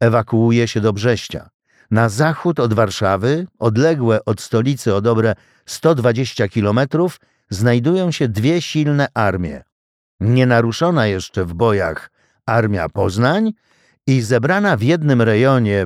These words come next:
po nadgranicznych walkach Armia Pomorze. Fori doskonale rozumie, w jak trudnym położeniu znajduje się to zgrupowanie operacyjne, liczące blisko ćwierć miliona ludzi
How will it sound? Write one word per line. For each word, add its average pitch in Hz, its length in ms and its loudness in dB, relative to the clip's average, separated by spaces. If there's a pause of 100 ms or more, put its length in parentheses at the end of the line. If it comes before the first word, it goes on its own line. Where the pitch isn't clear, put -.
(120)
po 107 240 2 (260)
nadgranicznych 117 920 0
walkach 156 560 -2 (380)
Armia 117 420 0
Pomorze. 110 680 0 (760)
Fori 202 280 0
doskonale 165 560 -2
rozumie, 131 440 -2
w 92 40 -4
jak 101 180 -4
trudnym 127 420 -2
położeniu 113 520 0
znajduje 107 560 0
się 104 120 -2
to 101 120 -2
zgrupowanie 107 680 -2
operacyjne, 113 760 -2 (420)
liczące 156 640 0
blisko 135 520 -2
ćwierć 160 540 -2
miliona 120 540 2
ludzi 127 420 0